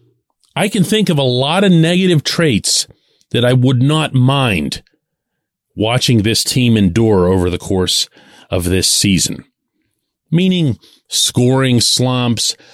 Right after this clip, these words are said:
uh, the power play going into a funk, uh, penalty killing, getting on a little bit of a roll, even, even bad goaltending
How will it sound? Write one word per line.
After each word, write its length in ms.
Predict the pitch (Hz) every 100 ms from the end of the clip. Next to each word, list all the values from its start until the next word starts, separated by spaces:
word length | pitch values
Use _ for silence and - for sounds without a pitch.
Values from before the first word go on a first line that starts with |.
| -
uh, 80 | -
the 80 | 92
power 440 | - - 190 185
play 260 | 156 143 120
going 320 | 98 120 110
into 240 | 107 98 95
a 60 |
funk, 580 | 87 - 101 65 - - - _ _ _ _ _ _
uh, 220 | - 90 -
penalty 380 | - 190 175 147
killing, 420 | - 143 127 101
getting 260 | 104 123 120
on 80 | 113
a 60 |
little 180 | 110 113
bit 120 | 110
of 60 | 101
a 40 |
roll, 200 | 101 110
even, 360 | 190 254 277 185 - - -
even 380 | 185 240 269 208
bad 320 | 131 180 180
goaltending 800 | 135 143 160 - 139 104 85 62